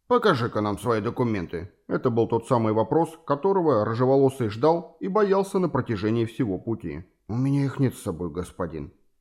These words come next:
сказал он извиняющимся и почтительным тоном. «Я так торопился, что позабыл их взять. Но я могу вернуться, если вы пожелаете». Солдаты переглянулись. Перед ними какой-то незнакомец, тем более без документов,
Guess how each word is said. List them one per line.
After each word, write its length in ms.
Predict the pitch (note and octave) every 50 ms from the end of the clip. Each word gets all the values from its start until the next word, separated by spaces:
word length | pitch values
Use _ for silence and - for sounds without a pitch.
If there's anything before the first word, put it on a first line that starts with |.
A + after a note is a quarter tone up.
| _ _ _
сказал 420 | - - A2+ A2 G#2 A#2 A2+ A2
он 140 | A2+ A2 G#2+
извиняющимся 680 | F#2+ A2+ A#2 B2 C#3 D3 C#3+ C#3 - G#2+ G2 - -
и 180 | G2 - - F#3+
почтительным 680 | F3+ - F#3 F3 - - - G2 G2 A#2 A2 A#2 B2 B2
тоном. 420 | B2+ - E2+ D#2+ D2+ - - - - _ _ _ _ _ _ _ _ -
«Я 220 | - G2 B2+ D#3
так 180 | - G3 F#3 -
торопился, 540 | F3 E3 E3 D#3+ - F3+ G3 F3+ - -
что 200 | D#3+ - - F3 E3+
позабыл 540 | - F3+ E3+ E3+ F#3+ E3 C#3+ B2 G#2+ G2+ G2
их 60 | F#2+
взять. 360 | G2+ G#2+ G#2 E2+ - - - _ _ _ _ _ _
Но 440 | - A#2 B2+ B2+ A#2+ B2+ B2 B2+ C3+
я 160 | C#3 D#3 D#3
могу 280 | E3 F#3+ G3 D#3+ F#3+ F#3+
вернуться, 580 | G3+ A#3 A3+ F3+ C#3 B2 B2+ - - C3+ A2
если 420 | G2+ G2+ A2 A#2+ A#2+ - - C3 A#2+
вы 120 | A#2+ A#2+
пожелаете». 720 | - C#3+ C3+ C3+ E3 D3 A#2 G2 F#2 F2 - E2+ F2+ - - _ _ _ _ _
Солдаты 600 | - - G#3 A#3 A3 G3+ D#3 G#2+ G#2+ - B2+ -
переглянулись. 880 | - D3 C#3+ D3 C#3+ D#3+ E3 D3+ A2+ F#2+ E2+ - - - - - - _ _ _ _
Перед 280 | G2+ G2+ G#2+ C#3 D3+ E3+
ними 240 | G#3+ A3+ A3+ G3+ E3+
какой-то 540 | - - C3 B2+ - F3 E3+ E3+ - G#2+
незнакомец, 800 | G#2+ G#2+ G#2 F#2 - A2+ A2 - - B2 B2+ C#3+ D#3+ D3+ - - - - - - -
тем 240 | - G#3+ G#3+ G3+ D3+
более 300 | C3 D3 D3+ D#3+ E3 E3
без 180 | D#3+ F#3 F3+ E3
документов, 680 | F3 F#3+ F#3+ G#3 F#3+ D#3 A#2+ F#2+ F2 - F2 - -